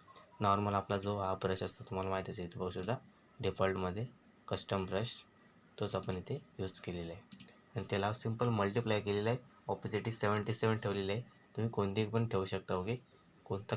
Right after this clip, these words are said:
कलर प्रोव्हाइड केलेला आहे तो तुम्हाला इथे दिसून येईल. इथे बघू शकता कलर पॅलेटमध्ये. ओके, तर इथे बघू शकता पूर्ण बॅनर डिझाईन तुमच्यासाठी मी घेऊन आलो आहे. ओके, चला सुरू करूया भावांनो. नेक्स्ट व्हिडिओसाठी भावांनो आपल्या चॅनलला नक्की सबस्क्राईब करून ठेवा, बेल आयकॉनला ऑलवरती सेट करून ठेवा. ओके,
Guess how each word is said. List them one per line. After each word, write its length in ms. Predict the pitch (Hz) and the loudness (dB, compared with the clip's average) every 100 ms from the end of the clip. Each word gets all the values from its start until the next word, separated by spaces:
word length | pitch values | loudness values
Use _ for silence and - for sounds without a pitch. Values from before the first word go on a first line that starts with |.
| - | 0
कलर 240 | 101 110 | 2 2
प्रोव्हाइड 340 | 113 107 107 107 | 2 2 2 2
केलेला 260 | 107 110 110 | -2 -2 -2
आहे 80 | - | -4
तो 40 | - | -6
तुम्हाला 240 | 98 98 | -2 -2
इथे 120 | 98 110 | -2 -4
दिसून 340 | 95 - 92 | -4 -4 -4
येईल. 100 | 90 | -4
इथे 140 | 90 | -6
बघू 100 | 90 | -4
शकता 200 | 92 92 | -4 -6
कलर 280 | 95 92 87 90 | -6 -4 -4 -4
पॅलेटमध्ये. 480 | 87 87 90 85 120 - - - - - - - | -4 -4 -4 -6 -8 -10 -20 -20 -20 -20 -20 -10
ओके, 160 | 120 131 - _ - - - | -2 -2 -4 _ -20 -20 -4
तर 80 | 101 | -2
इथे 160 | 98 104 | 2 2
बघू 120 | 101 | 2
शकता 200 | 120 107 - | 0 -4 -2
पूर्ण 280 | 117 117 123 104 | 0 2 4 4
बॅनर 280 | 101 104 104 | 4 4 4
डिझाईन 300 | 101 104 107 - - | 2 0 -2 -4 -4
तुमच्यासाठी 420 | 101 101 104 101 | -2 0 0 2
मी 100 | 101 | 0
घेऊन 220 | 101 101 | 2 2
आलो 160 | 101 98 | 4 4
आहे. 80 | 95 | 2
ओके, 220 | 98 113 - - - - - | 2 0 -4 -18 -20 -18 4
चला 180 | 120 123 | 6 6
सुरू 260 | 123 117 | 6 8
करूया 220 | 120 117 | 8 8
भावांनो. 320 | 113 113 117 143 - - - - - - | 8 8 8 4 -4 -20 -20 -20 -10 2
नेक्स्ट 360 | 107 110 - | 4 4 2
व्हिडिओसाठी 460 | 107 107 107 107 113 | 4 6 6 4 4
भावांनो 240 | 107 107 | 4 4
आपल्या 280 | 101 98 107 | 2 0 0
चॅनलला 240 | - 104 101 | 0 0 0
नक्की 260 | 98 117 | 0 -4
सबस्क्राईब 400 | - 101 - 104 | -4 -4 -2 0
करून 140 | 110 110 | 2 4
ठेवा, 140 | 123 127 - - - - | 2 0 -14 -20 -14 0
बेल 160 | 98 | 2
आयकॉनला 280 | 95 101 110 | 2 0 0
ऑलवरती 420 | - 95 95 95 123 | 2 2 2 0 -4
सेट 300 | - 101 - | -2 -2 -2
करून 180 | 95 | -4
ठेवा. 140 | 90 90 | -2 -2
ओके, 180 | 98 | -2